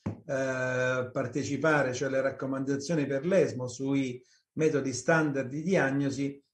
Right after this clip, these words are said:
Io lo tralascio in questo momento e poi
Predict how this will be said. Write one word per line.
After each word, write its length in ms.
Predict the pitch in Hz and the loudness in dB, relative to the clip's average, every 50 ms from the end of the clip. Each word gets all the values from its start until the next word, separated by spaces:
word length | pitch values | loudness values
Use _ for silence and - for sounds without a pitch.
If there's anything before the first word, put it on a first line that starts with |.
| _ _ | _ _
Io 200 | - 170 170 160 | 0 4 6 6
lo 120 | 147 143 139 | 6 6 4
tralascio 480 | 143 143 143 147 160 165 156 - - | 2 2 2 2 2 2 0 -2 -4
in 100 | 139 135 | -6 -6
questo 360 | - 160 151 - - - 170 175 | -4 -4 -4 -4 -2 0 2 2
momento 560 | 175 156 139 135 131 123 110 - 139 139 139 | 4 2 2 0 0 -2 -4 -2 0 0 0
e 180 | 135 131 131 | -2 -4 -4
poi 420 | - - 147 139 139 131 123 - | -4 -2 0 0 0 -2 -2 -6